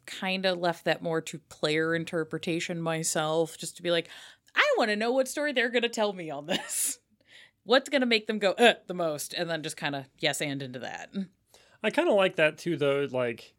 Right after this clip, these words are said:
Speaker 2: going with the, the very computery network,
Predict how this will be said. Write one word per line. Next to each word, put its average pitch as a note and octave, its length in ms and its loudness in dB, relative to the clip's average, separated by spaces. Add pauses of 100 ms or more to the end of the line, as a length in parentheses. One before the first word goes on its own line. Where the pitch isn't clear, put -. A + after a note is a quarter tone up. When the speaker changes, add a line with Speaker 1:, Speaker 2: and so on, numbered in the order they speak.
Speaker 2:
going D3+ 240 2
with C#3 160 -2
the, C3+ 100 0
the B2 380 -2
very B2 520 0 (600)
computery A#2+ 560 -2
network, A#2 580 -2